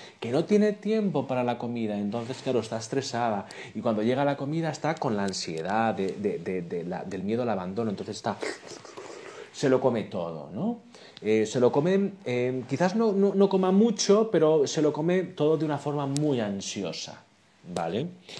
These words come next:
Además, también la herida de abandono suele ser también muy sibarita. ¿A qué me refiero con esto? Pues bueno, pues que, pues que como tiene miedo al abandono, ella también va a dar mucho, ¿no? Y le va a gustar, pues, salir con los demás para,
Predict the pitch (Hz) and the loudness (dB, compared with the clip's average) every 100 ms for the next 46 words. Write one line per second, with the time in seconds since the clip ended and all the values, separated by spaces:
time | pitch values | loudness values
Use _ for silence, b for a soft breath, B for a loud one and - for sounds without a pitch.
0 | B B 110 131 151 175 196 190 190 185 | B B 2 4 4 4 4 4 6 6
1 | 160 139 170 175 160 151 165 180 151 156 | 4 4 4 4 2 2 0 0 0 -2
2 | - B B B - 160 156 147 151 151 | -6 B B B -2 2 2 0 -4 -2
3 | 143 139 147 156 165 175 - 110 98 98 | -2 -2 -2 0 0 0 0 0 0 -2
4 | 90 82 52 - - 131 131 175 156 151 | -6 -10 -10 -12 -6 -4 -2 -2 -4 -2
5 | 143 127 113 98 - 107 123 143 98 117 | -2 -2 -4 -6 -6 -6 -2 -2 -2 -4
6 | 139 - 120 92 85 92 95 92 117 107 | -6 -6 -4 -2 -2 -2 -2 -4 -8 -6
7 | - 110 110 B B 123 127 120 120 120 | -2 -2 -4 B B -4 0 2 2 4
8 | 127 135 147 147 147 151 156 170 170 180 | 4 6 4 6 4 4 4 4 4 4
9 | 151 127 127 131 131 127 117 113 120 135 | 4 4 2 0 2 2 2 0 -2 -4
10 | 131 - 107 120 135 107 110 110 110 120 | -4 -6 -4 -2 -2 0 0 0 -2 -2
11 | 123 120 110 101 113 123 117 110 120 147 | 0 -2 -4 -4 -2 -2 -2 -2 -2 0
12 | 151 156 151 - 127 131 139 | 0 0 -2 -2 0 0 -2